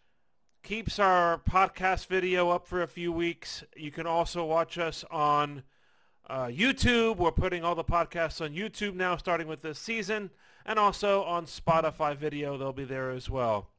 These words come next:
Uh, called it the saying, unfortunate Japan got knocked out. Uh, they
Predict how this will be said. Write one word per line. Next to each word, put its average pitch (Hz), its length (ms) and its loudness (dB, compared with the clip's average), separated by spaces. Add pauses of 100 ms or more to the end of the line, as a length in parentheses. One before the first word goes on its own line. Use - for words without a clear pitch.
(600)
Uh, 156 840 6 (120)
called 202 320 8
it 196 120 0
the 175 120 -4
saying, 170 640 0 (160)
unfortunate 196 640 0
Japan 190 480 2
got 156 320 -2
knocked 151 400 -2
out. 143 420 4
Uh, 135 220 0
they 165 240 4